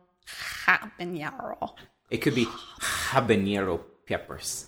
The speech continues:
Speaker 1: Ghost
Speaker 2: It could be,
Speaker 1: peppers.
Speaker 2: could be a ghost pepper.
Speaker 1: It could be a ghost pepper. Let's not do voices.
Speaker 2: <laughs> Okay. Um,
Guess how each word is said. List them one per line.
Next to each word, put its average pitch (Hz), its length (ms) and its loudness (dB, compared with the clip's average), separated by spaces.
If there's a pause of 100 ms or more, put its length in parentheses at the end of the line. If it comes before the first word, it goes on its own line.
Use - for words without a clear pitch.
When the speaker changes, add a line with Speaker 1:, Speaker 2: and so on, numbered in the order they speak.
(100)
Speaker 1:
Ghost 190 240 2
Speaker 2:
It - 20 -4
could - 100 0
be, 185 100 4
Speaker 1:
peppers. - 360 -2
Speaker 2:
could 107 140 0
be 104 120 4
a 90 60 4
ghost 98 520 -2
pepper. 95 520 0 (220)
Speaker 1:
It 605 220 8
could - 140 10
be 311 100 2
a 254 100 8
ghost 226 500 6
pepper. 233 460 6 (440)
Let's 247 300 8
not 196 140 6
do 185 100 0
voices. - 460 -2
Speaker 2:
<laughs> - 60 -8 (2250)
Okay. 123 380 4 (240)
Um, 135 480 6